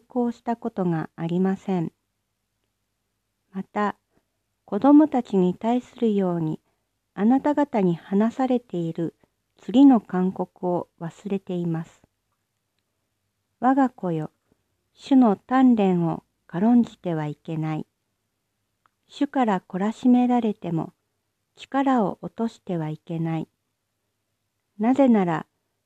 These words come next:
主は愛する者を鍛え、子として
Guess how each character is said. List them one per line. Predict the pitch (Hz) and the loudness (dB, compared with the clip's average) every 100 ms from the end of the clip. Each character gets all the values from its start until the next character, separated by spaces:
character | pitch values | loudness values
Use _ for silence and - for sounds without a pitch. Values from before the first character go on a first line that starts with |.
| _ | _
主 | _ - 254 | _ 0 2
は | 208 - - | 2 -2 -6
愛 | 208 247 | -4 -4
す | - 285 | -4 0
る | 254 | 2
者 | 185 180 202 208 | 2 2 2 2
を | 170 | 0
鍛 | - _ 185 170 | -4 _ -6 -6
え、 | - _ _ _ _ _ _ _ _ _ | -6 _ _ _ _ _ _ _ _ _
子 | - 190 | -16 -4
と | 240 | -2
し | 240 - | -2 -6
て | - 220 | -4 -4